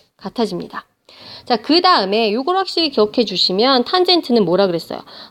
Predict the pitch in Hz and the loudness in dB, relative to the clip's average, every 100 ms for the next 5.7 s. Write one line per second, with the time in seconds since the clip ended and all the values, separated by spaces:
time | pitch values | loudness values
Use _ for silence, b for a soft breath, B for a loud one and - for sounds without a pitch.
0 | _ - 415 415 415 381 381 311 269 247 | _ 0 0 2 2 2 2 2 0 2
1 | 294 294 254 190 170 165 - 190 - - | 2 2 2 0 -4 -10 -16 -18 -20 -20
2 | - 214 220 302 302 214 247 370 359 311 | 0 2 4 4 4 2 0 0 0 0
3 | 262 214 208 175 - - 277 320 370 262 | 0 0 0 -2 -8 -2 2 4 4 2
4 | 185 208 - 302 320 - 196 180 - 247 | 0 -4 -4 -2 -2 0 -2 -2 2 2
5 | 269 302 269 180 185 262 208 | 4 4 4 2 2 4 2